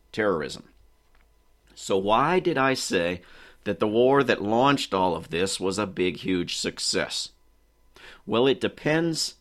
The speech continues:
on your perspective. If the goal is to sell weapons, putting more troops into Saudi Arabia is brilliant. If the goal is to provoke more violence and get more wars going, nothing could be better.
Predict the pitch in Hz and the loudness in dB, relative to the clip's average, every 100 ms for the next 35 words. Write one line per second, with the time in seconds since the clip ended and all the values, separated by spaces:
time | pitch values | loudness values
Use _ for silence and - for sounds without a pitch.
0 | _ 110 117 117 110 - 101 - - 87 | _ -2 0 2 2 0 -4 -4 -4 -4
1 | - 67 - _ _ _ _ _ - - | -4 -12 -12 _ _ _ _ _ -20 -6
2 | 113 120 123 101 131 170 180 165 - 131 | -2 0 0 0 4 4 4 2 -2 -4
3 | - 135 127 117 110 101 - 60 - - | 0 2 2 2 2 2 -2 -12 -12 -12
4 | _ _ _ _ _ - 156 175 180 160 | _ _ _ _ _ -6 0 4 4 4
5 | 147 143 - 135 127 - 104 90 - 117 | 2 0 0 0 0 -2 -2 -4 -4 0
6 | 120 135 123 110 98 98 98 98 - - | 2 2 0 2 0 0 -2 -4 -6 -10
7 | 92 90 76 95 101 80 - - _ _ | -8 -8 -2 2 2 0 -8 -20 _ _
8 | _ _ - - - 110 - 120 123 143 | _ _ -20 -20 -4 -2 0 0 4 4
9 | 156 147 - 117 107 123 120 123 123 113 | 4 2 0 -4 0 2 4 4 2 0
10 | 113 98 113 139 151 117 76 - 92 101 | 0 2 2 4 4 2 -2 -4 -4 0
11 | 113 127 123 117 110 117 139 139 117 - | 0 2 2 0 2 2 4 4 2 0
12 | 156 92 78 73 - _ _ _ _ - | 0 0 -2 -8 -18 _ _ _ _ -6
13 | 101 113 110 98 90 - 95 95 92 90 | -2 -2 0 -4 -4 -4 -4 -2 -2 -2
14 | 87 76 | -4 -6